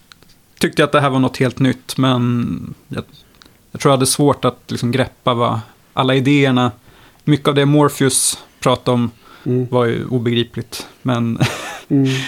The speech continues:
Speaker 1: jag har sett om den jättemånga gånger och tycker fortfarande att den är, eh, smått perfekt.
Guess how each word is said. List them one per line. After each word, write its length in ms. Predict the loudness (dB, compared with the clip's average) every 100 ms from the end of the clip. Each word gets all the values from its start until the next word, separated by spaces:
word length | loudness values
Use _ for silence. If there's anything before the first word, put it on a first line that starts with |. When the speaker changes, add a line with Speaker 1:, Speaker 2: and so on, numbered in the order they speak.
| -4
Speaker 1:
jag 60 | 0
har 40 |
sett 200 | 0 0
om 120 | 2
den 120 | 2 2
jättemånga 360 | 2 2 4
gånger 260 | 4 2 2
och 180 | 0 -2
tycker 320 | -2 0 -4
fortfarande 400 | -4 -2 0 0
att 100 | -2
den 120 | -2
är, 200 | -2 -4 -10 _ -20 -20 _ -20 -8
eh, 160 | -4
smått 340 | -2 0 -2 0
perfekt. 720 | -2 0 -2 -4 -12 -10 -10